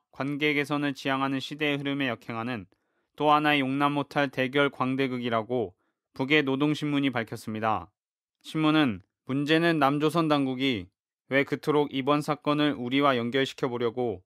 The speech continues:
모지름을 쓰는가 하는 것이라며, 이는 연북 통일을 바라는 민심의 요구에 대한 악랄한 도전인 동시에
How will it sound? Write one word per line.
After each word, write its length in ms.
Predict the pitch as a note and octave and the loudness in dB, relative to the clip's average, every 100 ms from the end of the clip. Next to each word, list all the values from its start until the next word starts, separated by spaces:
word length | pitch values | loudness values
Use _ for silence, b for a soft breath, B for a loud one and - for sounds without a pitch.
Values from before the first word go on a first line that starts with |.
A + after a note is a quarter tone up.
| _ _ _ | _ _ _
모지름을 500 | A#2+ B2 C#3+ D3 D3 | -4 0 2 4 2
쓰는가 440 | D3 D3 D3 C#3+ | 0 -2 2 2
하는 180 | D3+ D3+ | 2 0
것이라며, 680 | C#3+ C3 B2 A2+ A#2 G#2 F2+ _ _ _ _ _ - | -2 -2 -4 -4 -2 -6 -8 _ _ _ _ _ -4
이는 300 | C3 D3 C#3 _ | 0 0 -2 _
연북 340 | B2 C3+ C#3+ - | -4 -2 -4 -2
통일을 320 | D3+ D3+ C#3+ | 0 2 2
바라는 360 | C#3 C#3 C#3 | 2 2 0
민심의 480 | B2 C3 C3 C#3+ C#3 | -2 -4 -4 -2 0
요구에 300 | B2+ A#2+ B2+ | -2 -2 -4
대한 280 | A#2+ B2+ C3+ - _ _ | -2 -2 -2 -6 _ _
악랄한 580 | - C3 D3 D3 D3 C#3+ | -2 0 4 4 4 2
도전인 400 | C3 B2+ C#3 C#3 | -4 -2 0 0
동시에 560 | B2+ A#2 - B2+ G#2+ | -2 -6 -4 -4 -4